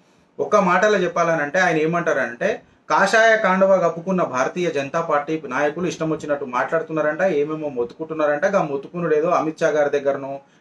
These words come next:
నడ్డా గారి దగ్గరనో, భారత ప్రధాని మోడీ గారి దగ్గరనో మొత్తుకుంటే తెలంగాణ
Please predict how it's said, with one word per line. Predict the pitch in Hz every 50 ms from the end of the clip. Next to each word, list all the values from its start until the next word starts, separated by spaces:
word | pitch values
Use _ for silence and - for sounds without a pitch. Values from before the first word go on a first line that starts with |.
| _ _
నడ్డా | 127 123 131 151 160
గారి | 170 170 160 151 147 139
దగ్గరనో, | 135 139 135 131 131 131 127 - - _ _ _ -
భారత | 120 135 143 160 165 - 175 -
ప్రధాని | 143 143 160 165 175 160
మోడీ | 135 123 127 147 156 165
గారి | 170 165 151
దగ్గరనో | - 143 135 143 143 143
మొత్తుకుంటే | 131 127 117 147 - 156 160 208 208
తెలంగాణ | 214 165 151 147 156 160 170 170 165 165 160 165 165 160 165 190 240 294